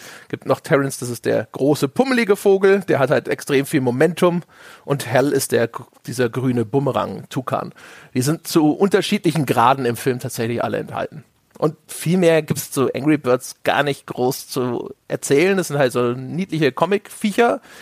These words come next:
Die waren schon vor dem Film sehr erfolgreich als Merchandise-Artikel und ähnliches. Es war klar, dass das halt, äh, einfach so ein bisschen witzige, coole Comic-Charaktere sind, die sehr viel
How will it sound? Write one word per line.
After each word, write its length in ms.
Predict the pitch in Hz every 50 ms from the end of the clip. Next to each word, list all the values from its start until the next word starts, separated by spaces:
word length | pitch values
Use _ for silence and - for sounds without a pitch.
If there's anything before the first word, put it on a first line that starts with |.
| - - _
Die 100 | 143 131
waren 220 | 147 147 165 208
schon 140 | - 190 175
vor 260 | - - - 151 175
dem 160 | 196 214 208 180
Film 420 | - - 190 190 196 196 185 175
sehr 180 | 160 139 175 165
erfolgreich 640 | 165 - - 151 151 151 - - 139 135 139 -
als 200 | - 127 - -
Merchandise-Artikel 1400 | 139 127 135 160 160 - - 147 151 151 139 147 151 143 - - - 139 - - 160 143 - - 151 143 139 139
und 220 | 131 - 131 110
ähnliches. 480 | - 131 165 190 202 190 - 175 165 -
Es 180 | 151 131 - -
war 80 | 123
klar, 380 | - - - - 113 107 135 143
dass 180 | 139 139 -
das 220 | - - 120 - -
halt, 340 | 135 120 120 120 110 _ -
äh, 140 | - 123
einfach 260 | 113 120 123 - 120 -
so 300 | - 127 123 120 120 117
ein 160 | 117 - 117
bisschen 380 | 156 - - 165 131 123 120
witzige, 580 | 147 220 - - - 220 190 165 185 185 180 170
coole 640 | - - - 196 214 214 196 190 180 180 180 180 180
Comic-Charaktere 880 | 175 _ - 208 214 208 - - 156 127 139 135 - - 143 127 139 139
sind, 300 | 123 135 147 151 151 -
die 180 | 135 131 135
sehr 180 | 127 - 135 135
viel 120 | - 131